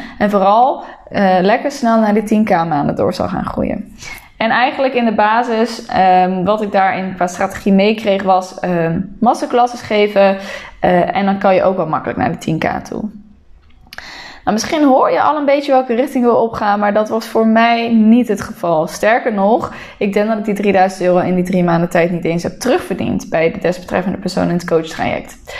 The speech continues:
Wat niet erg is, want ik geloof er heel erg in dat <clears throat> als het niet gebeurt, dat dat niet bij de coach of de training of de cursus ligt, maar dat dat bij jezelf ligt. En dat is het belangrijke punt wat ik wil aanhalen, omdat dat hetgene is wat niet wordt gecommuniceerd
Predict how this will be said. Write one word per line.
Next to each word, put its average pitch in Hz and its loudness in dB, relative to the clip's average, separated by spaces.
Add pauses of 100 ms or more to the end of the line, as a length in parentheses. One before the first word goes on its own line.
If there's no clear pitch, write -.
(340)
Wat 254 0
niet 254 -2
erg 254 0
is, 214 0
want 214 -2
ik 208 -4
geloof 208 2
er 202 0
heel 208 2
erg 190 -4
in 196 2
dat 180 0 (140)
<clears throat> 262 0
als 220 0
het 196 -2 (540)
niet 220 4
gebeurt, 202 2
dat 214 0
dat 202 -2
niet 226 2
bij 190 2
de 185 -4
coach 208 0
of 196 -6
de 180 -4
training 196 -2
of 185 -4
de 180 -2
cursus 302 -2
ligt, 180 0
maar 202 0
dat 226 0
dat 220 -2
bij 208 0
jezelf 196 0
ligt. - -10 (540)
En 196 0
dat 214 0
is 269 -4
het 233 0
belangrijke 233 2
punt 208 0
wat 208 -2
ik 202 -2
wil 190 0
aanhalen, 233 0
omdat 202 -2
dat 240 2
hetgene 220 -2
is 220 0
wat 208 -2
niet 220 4
wordt 233 0
gecommuniceerd 196 -2